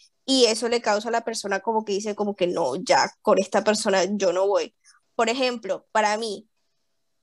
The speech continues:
yo siento que una cosa que a mí me haría parar una relación es encontrarme a un man que sea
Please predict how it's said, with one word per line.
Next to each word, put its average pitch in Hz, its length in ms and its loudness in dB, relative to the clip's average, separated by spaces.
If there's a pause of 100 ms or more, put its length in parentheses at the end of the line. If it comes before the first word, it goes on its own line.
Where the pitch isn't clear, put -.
(360)
yo 269 200 4
siento 294 420 4
que 233 80 -10
una 254 220 0
cosa 269 400 -2 (600)
que 226 280 0
a 208 140 0
mí 254 320 -8
me 262 140 -2
haría 220 320 -2
parar 208 320 0
una 226 140 -2
relación 240 680 -2 (400)
es 226 1120 2 (120)
encontrarme 226 960 0 (100)
a 214 120 2
un 226 200 -4
man 269 480 -4 (640)
que 240 160 4
sea 220 920 4